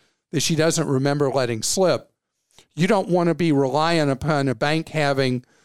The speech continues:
one additional security precaution with a secret code or secret word. I would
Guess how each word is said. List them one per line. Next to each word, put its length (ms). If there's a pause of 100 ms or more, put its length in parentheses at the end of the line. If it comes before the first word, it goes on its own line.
(120)
one 360
additional 920 (300)
security 680
precaution 800
with 160
a 80
secret 500
code 420
or 60
secret 440
word. 440 (720)
I 200
would 360